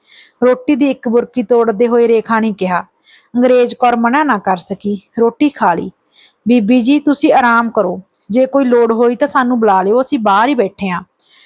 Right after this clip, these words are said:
ਖਾਣਾ ਖਾਣ ਤੋਂ ਬਾਅਦ ਸ਼ਾਮੂ ਤੇ ਰੇਖਾ ਨੇ ਕਿਹਾ। ਅੰਗਰੇਜ਼ ਕੌਰ ਨੇ ਹਾਂ 'ਚ ਸਿਰ ਹਿਲਾ ਦਿੱਤਾ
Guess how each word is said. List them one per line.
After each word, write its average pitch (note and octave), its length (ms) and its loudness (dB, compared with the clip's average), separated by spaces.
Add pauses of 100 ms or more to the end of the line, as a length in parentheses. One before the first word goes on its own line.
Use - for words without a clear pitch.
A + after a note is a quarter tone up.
(160)
ਖਾਣਾ A#3 280 0
ਖਾਣ A3 320 0
ਤੋਂ A3 160 0
ਬਾਅਦ A3 280 0
ਸ਼ਾਮੂ A3+ 400 -2
ਤੇ A3 140 0
ਰੇਖਾ G#3+ 300 -2
ਨੇ G#3 120 -2
ਕਿਹਾ। F3+ 320 -4 (500)
ਅੰਗਰੇਜ਼ C#4+ 400 2
ਕੌਰ C#4 280 0
ਨੇ C#4 160 -2
ਹਾਂ B3+ 260 0
'ਚ C#4+ 100 -4
ਸਿਰ C#4+ 240 -2
ਹਿਲਾ A3 300 0
ਦਿੱਤਾ G#3 420 -4